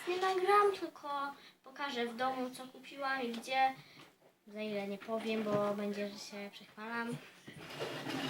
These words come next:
Em, no i to.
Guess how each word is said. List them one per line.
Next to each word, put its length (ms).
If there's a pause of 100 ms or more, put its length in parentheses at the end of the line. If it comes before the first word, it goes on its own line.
(800)
Em, 380 (680)
no 100
i 140
to. 80